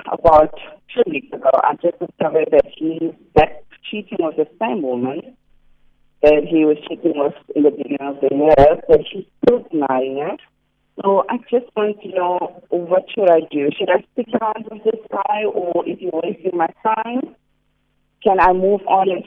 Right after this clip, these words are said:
find love outside, or somebody that will probably love me for who I am? Or I, I just don't know, because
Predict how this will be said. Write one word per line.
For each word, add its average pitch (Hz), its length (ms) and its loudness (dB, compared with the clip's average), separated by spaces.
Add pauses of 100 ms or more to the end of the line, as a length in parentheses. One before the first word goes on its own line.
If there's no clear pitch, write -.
find 175 320 0
love 151 260 2 (120)
outside, 160 520 4
or 156 200 -2
somebody 185 340 -2
that - 240 -2
will 160 200 4 (100)
probably 165 360 0
love 143 320 0 (200)
me 151 260 -10
for 147 80 2
who 151 240 -4
I 147 220 -2
am? 175 340 -2 (840)
Or 151 480 2 (120)
I, 185 60 0 (180)
I 190 80 -10
just 233 240 -4
don't - 220 -16
know, 143 380 -2
because - 380 -10